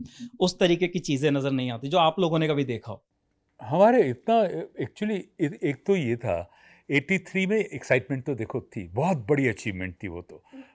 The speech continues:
Speaker 2: और सिर्फ एक्साइटमेंट मेकअप रूम या स्टूडियो तक नहीं रही थी, वो घरों में बाहर जाकर महीनों तक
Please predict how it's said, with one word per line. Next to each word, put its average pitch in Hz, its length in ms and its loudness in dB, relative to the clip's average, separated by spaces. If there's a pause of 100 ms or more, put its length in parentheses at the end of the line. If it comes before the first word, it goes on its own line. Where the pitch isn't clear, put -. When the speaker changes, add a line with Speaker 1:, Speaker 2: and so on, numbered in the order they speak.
(120)
Speaker 2:
और 160 280 0
सिर्फ 220 400 2 (120)
एक्साइटमेंट 165 640 0 (380)
मेकअप 127 300 4
रूम 180 220 2
या 202 300 2 (140)
स्टूडियो 156 300 0
तक 156 160 2
नहीं 127 180 0
रही 156 220 2
थी, 90 300 -8 (560)
वो 202 420 6 (180)
घरों 143 420 2
में 139 400 0
बाहर 127 260 -2
जाकर 139 320 0
महीनों 143 340 -2
तक 190 320 -4